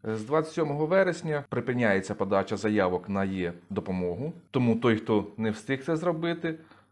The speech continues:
той, як кажуть, запізнився. Наскільки це все серйозно? Чи буде воно поновлено,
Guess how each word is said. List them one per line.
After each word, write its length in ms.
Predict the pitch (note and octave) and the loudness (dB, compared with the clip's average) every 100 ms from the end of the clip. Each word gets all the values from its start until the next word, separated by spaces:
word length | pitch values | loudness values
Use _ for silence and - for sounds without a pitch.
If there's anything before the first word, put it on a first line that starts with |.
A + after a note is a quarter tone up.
| _ | _
той, 160 | C3 | 2
як 100 | A#2 | 2
кажуть, 360 | G#2 A2 G#2 - - | 2 0 0 -6 -18
запізнився. 760 | F#2 A2 A2+ G#2+ F#2 D#2+ - - - | -2 -2 0 -2 -2 -4 -10 -16 -6
Наскільки 480 | C3 C3 - A#2+ - | -6 -4 -4 -4 -4
це 120 | A2+ | -10
все 160 | - A2 | -8 -6
серйозно? 640 | G#2+ G2 G2 G#2 E3+ F#3 - _ _ _ _ _ _ _ _ _ _ | -2 0 2 2 2 -2 -6 _ _ _ _ _ _ _ _ _ _
Чи 180 | - - | -8 -4
буде 240 | A#2 A#2 A2+ | 0 4 4
воно 200 | A2 G#2+ | 4 2
поновлено, 680 | G#2+ G#2 G#2 A#2+ C#3+ F3+ | 2 4 4 2 0 -2